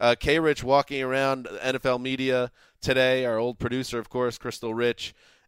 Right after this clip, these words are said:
and, uh, she was saying how she's wor-, living in Delaware and she's driving to work an hour and a half,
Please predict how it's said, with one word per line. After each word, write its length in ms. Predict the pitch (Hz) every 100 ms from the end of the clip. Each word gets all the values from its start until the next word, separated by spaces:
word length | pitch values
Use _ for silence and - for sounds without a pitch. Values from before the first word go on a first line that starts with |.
| -
and, 280 | 110 110 110
uh, 160 | 107
she 120 | 104 120
was 140 | 110
saying 360 | 117 113 110 104
how 200 | 107 107
she's 300 | 98 95 95
wor-, 200 | 113 -
living 280 | 107 120 120
in 100 | 101
Delaware 640 | 95 107 123 131 127 123
and 120 | 110 92
she's 200 | 82 -
driving 300 | 95 104 92
to 40 |
work 300 | 92 110 123
an 80 | 107
hour 160 | 113 117
and 80 |
a 60 | 95
half, 340 | 113 127 123